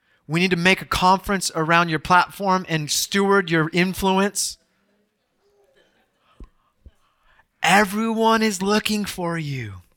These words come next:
Jesus replied, 'Let's go somewhere else.'" Oh. "Let's go somewhere else so that ne-, the nearby villages, so I can preach there also. That is why I've come." So he traveled throughout Galilee, preaching in their synagogues and driving out demons.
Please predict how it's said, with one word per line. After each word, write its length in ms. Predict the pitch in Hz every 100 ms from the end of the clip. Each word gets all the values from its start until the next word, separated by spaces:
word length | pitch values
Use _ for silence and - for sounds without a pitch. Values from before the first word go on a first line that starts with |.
| _ _ _ _ _ _ _ _ _ _ _ _ _ _ _ _
Jesus 320 | - 123 117 123
replied, 320 | - 120 110
'Let's 180 | 131 -
go 140 | 127
somewhere 340 | - 117 107
else.'" 460 | 101 95 90 - - _ _ _ _ _ _ _ -
Oh. 800 | 165 185 147 101 76 - - - _ _ _ _ _ _ _ _ _ _ _ _ _ _ _ _ _ 254 240 _ _ _ _ _ _ _ _ -
"Let's 240 | 151 160
go 140 | - 185
somewhere 400 | - 202 175 180
else 200 | 160 143
so 120 | 147
that 120 | 139
ne-, 160 | 139 151
the 160 | 143
nearby 400 | 139 156 165 151
villages, 400 | 139 139 135 123
so 140 | - 127
I 60 |
can 140 | 135 123
preach 320 | - 131 -
there 140 | 120
also. 380 | 113 110 - 113
That 160 | 117 120
is 120 | 113
why 200 | 113 110
I've 120 | 104
come." 220 | - 107
So 160 | 98 110
he 80 | 110
traveled 380 | - 123 127 123
throughout 240 | 120 113
Galilee, 320 | 110 107 110
preaching 420 | - 123 117 120
in 80 | 110
their 100 | 104
synagogues 540 | - 110 107 107 104 -
and 100 | 104
driving 320 | 107 104 107
out 140 | 95
demons. 340 | - 107 98